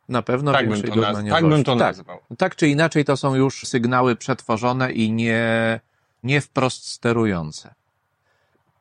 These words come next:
Speaker 1: Tu są pewne ograniczenia, bo jak mówiliśmy, wybrano larwę muszki owocówki po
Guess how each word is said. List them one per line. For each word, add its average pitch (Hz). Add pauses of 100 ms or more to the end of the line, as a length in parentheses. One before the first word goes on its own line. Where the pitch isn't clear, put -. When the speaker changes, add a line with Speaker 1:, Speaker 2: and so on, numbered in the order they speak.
(120)
Speaker 1:
Tu 202
są 196
pewne 170
ograniczenia, 135
bo 120
jak 123
mówiliśmy, 143
wybrano 123
larwę 98
muszki 104
owocówki 123 (500)
po 185